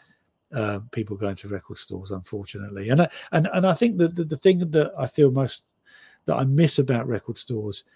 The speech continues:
is the guy behind the counter and the other D Js that were in there, the community aspect of a record store.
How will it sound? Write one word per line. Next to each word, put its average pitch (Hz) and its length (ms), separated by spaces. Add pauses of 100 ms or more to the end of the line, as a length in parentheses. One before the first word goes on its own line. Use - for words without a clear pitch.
(220)
is 131 140
the 117 200
guy 143 240
behind 123 400
the 113 80
counter 110 560
and 117 120
the 120 120
other 120 160
D 131 280
Js 110 300
that 117 120
were 113 80
in 110 80
there, 110 140
the 104 120
community 131 680
aspect 107 420
of 104 100
a 104 60
record 104 300
store. 95 360